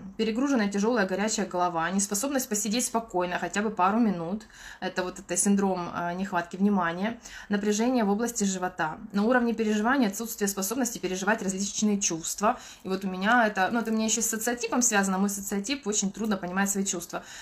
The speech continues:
Но у меня действительно, я не понимала свои чувства, потому что у меня никто никогда не спрашивал: «А что ты чувствуешь? А что ты думаешь? А чего ты хочешь?» Да, я выросла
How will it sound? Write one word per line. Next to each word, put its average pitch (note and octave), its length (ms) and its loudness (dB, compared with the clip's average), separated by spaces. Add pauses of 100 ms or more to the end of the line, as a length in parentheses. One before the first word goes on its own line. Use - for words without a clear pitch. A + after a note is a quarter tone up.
(120)
Но G3+ 80 4
у - 20 6
меня A#3+ 160 6
действительно, C4 440 2
я G#3 160 6
не A#3 120 2
понимала G3+ 460 2
свои E3 220 -6
чувства, - 320 -8
потому G#3 240 -2
что A#3 120 -4
у A#3 40 0
меня A#3 100 0
никто A#3 220 -2
никогда A3 320 2
не G3+ 100 2
спрашивал: F#3 540 2 (260)
«А - 60 -8
что C4 140 -2
ты A3+ 100 -4
чувствуешь? G#3 480 -2
А F#3 80 0
что - 160 -2
ты B3+ 80 0
думаешь? G3 360 2
А - 40 -4
чего A#3+ 240 0
ты B3+ 100 -2
хочешь?» F3+ 400 -2
Да, G#3+ 120 0
я G#3 180 2
выросла C#4 420 2